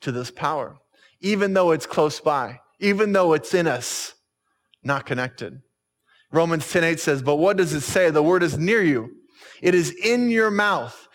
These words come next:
and it is in your heart." Your heart is what you're passionate about. Your mouth is what you do and say. Ephesians two ten says, "For we are his workmanship, created in Christ Jesus for good works, which God prepared beforehand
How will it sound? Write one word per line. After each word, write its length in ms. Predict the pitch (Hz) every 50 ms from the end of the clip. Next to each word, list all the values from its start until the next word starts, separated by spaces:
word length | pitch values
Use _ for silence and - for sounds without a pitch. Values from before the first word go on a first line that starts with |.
| - - - -
and 140 | 165 170 180
it 80 | 190
is 160 | 196 180 156 -
in 640 | - - 202 226 240 247 240 233 226 214 - - - -
your 240 | - 156 170 175 175
heart." 680 | 170 - - 202 202 180 143 - - - - - - - _ _ _ _ - - _ _ _
Your 200 | 143 170 180 185
heart 460 | 165 156 196 220 233 226 220 - -
is 160 | 180 170 143
what 160 | 151 170 185 160
you're 140 | 160 160
passionate 560 | 143 - 180 202 196 202 196 - - 180 160 151
about. 340 | 139 135 139 127 123 110
Your 100 | 151 165
mouth 500 | 170 170 170 180 190 208 220 220 202 208
is 160 | 185 175 160 151
what 320 | 151 170 175 170 - -
you 120 | 175 170
do 360 | 156 143 131 156 190 202 196 180
and 140 | 165 160
say. 540 | 147 - - - 190 190 180 165 147 131 113 - - - _ - _ _ _ _ _ _ _ _ _ _ _ _ - _ _
Ephesians 560 | - 170 160 135 - 208 208 180 165 160 147
two 140 | - - 196
ten 240 | 175 - 196 196 190
says, 240 | - - 180 156 - - - - - -
"For 160 | - 180 165
we 240 | 160 190 226 233 220
are 180 | - 185 185
his 220 | 170 180 170 143 156
workmanship, 880 | 139 139 160 185 185 180 - 151 131 120 - - - 113 104 - - _ _ _ _ _ _ - - - _ _
created 500 | - - 180 170 180 202 220 214 214 214
in 80 | 202
Christ 400 | 180 - - 190 185 175 170 -
Jesus 320 | - 175 160 147 151 135 -
for 180 | - 139 131
good 220 | 135 120 147 156 147
works, 420 | 131 139 135 123 113 - - -
which 240 | 139 139 131 - -
God 340 | - 160 160 175 190 196 185
prepared 480 | - 190 180 - - 175 147 139 143
beforehand 720 | 143 139 123 - - 196 196 180 151 123 117 113 113 113